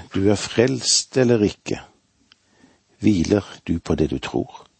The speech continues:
Fortell meg hva du synes om Jesus Kristus. Si hva du tror om hans død på korset, og hva han betyr for deg.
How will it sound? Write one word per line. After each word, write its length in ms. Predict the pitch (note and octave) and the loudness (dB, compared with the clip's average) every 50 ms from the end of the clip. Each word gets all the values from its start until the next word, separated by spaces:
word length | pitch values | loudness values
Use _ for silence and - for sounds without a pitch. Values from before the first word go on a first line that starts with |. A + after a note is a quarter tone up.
| _ _ _ _ _ _ _ _ _ _ _ _ _ _ _ _ _ _ _ _ _ _ _ _ _ _ - - - - - - | _ _ _ _ _ _ _ _ _ _ _ _ _ _ _ _ _ _ _ _ _ _ _ _ _ _ -20 -20 -20 -20 -20 -20
Fortell 540 | _ - - C#3 - - - D#3+ F#3 F#3 D#3 | _ -2 -2 -2 0 0 0 2 2 2 2
meg 300 | A2+ F#2 D#2+ D2 D#2 F2+ G2+ | 2 2 0 -2 -2 -2 -2
hva 80 | F#2+ | 0
du 80 | F2 G#2 G2 | 0 0 -2
synes 420 | - - B2 A2+ G#2 G#2+ G#2+ - - A#2 | -2 0 0 2 2 0 0 -2 -2 0
om 140 | A2 G#2 G2+ | 0 0 0
Jesus 500 | F#2+ G#2 A2+ B2 A#2 - - B2+ - - | 2 2 2 2 0 -2 -2 -2 -2 -4
Kristus. 720 | - - D3+ C#3+ - - - - - - - - - - _ _ _ _ _ _ _ _ _ _ _ _ _ _ _ _ _ _ _ _ _ _ _ _ _ - - - - - _ | -4 -6 -6 -4 -4 -4 -6 -10 -12 -12 -12 -12 -12 -16 _ _ _ _ _ _ _ _ _ _ _ _ _ _ _ _ _ _ _ _ _ _ _ _ _ -20 -20 -20 -20 -14 _
Si 380 | - - - - C#3+ E3+ F#3 F3 | -2 -2 0 2 2 2 2 2
hva 160 | D#3 D3 C3 | 4 4 4
du 140 | A#2 A#2+ - | 4 2 0
tror 400 | - - - C3+ C3 C3+ C3+ A#2+ | -2 -2 0 2 2 2 2 2
om 160 | A#2+ A2 G2 | 0 0 0
hans 300 | G#2 A2 A2 - - - - | 0 -2 -2 -2 -4 -2 0
død 400 | - A2+ A#2+ B2+ A2+ - - - | 2 4 4 4 2 -2 -4 -2
på 160 | - A2+ - | -2 -2 -2
korset, 640 | - - - B2+ - - - - - - - - - _ _ _ _ _ _ _ _ _ _ _ _ | -2 -2 -2 -2 -2 -4 -4 -4 -4 -4 -6 -8 -14 _ _ _ _ _ _ _ _ _ _ _ _
og 80 | - - | -10 -6
hva 160 | E2+ D#2 - | -6 -4 -4
han 80 | F2+ F#2 | -4 -6
betyr 360 | - - - - - C3 C#3+ - | -6 -8 -12 -12 -12 -12 -10 -8
for 160 | - - - | -10 -10 -8
deg. 220 | - - - - | -12 -14 -16 -20